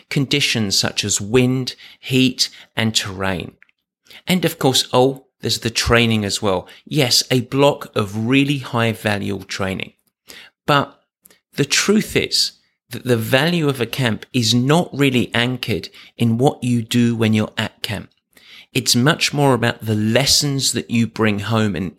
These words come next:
implement into your training when you get home. And so with that in mind,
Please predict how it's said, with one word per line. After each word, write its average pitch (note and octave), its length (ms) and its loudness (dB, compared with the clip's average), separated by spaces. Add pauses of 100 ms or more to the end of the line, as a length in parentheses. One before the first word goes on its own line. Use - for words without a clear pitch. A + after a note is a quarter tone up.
implement G#2+ 680 0
into D#3+ 320 2
your A2+ 160 2
training A2 440 0
when G#2 120 0
you G2+ 120 -4
get - 300 -4
home. - 260 -12 (1080)
And C3+ 160 2
so D#3+ 240 4
with D3 220 -2
that D#3 160 4
in D#3 140 0
mind, G#2 540 -2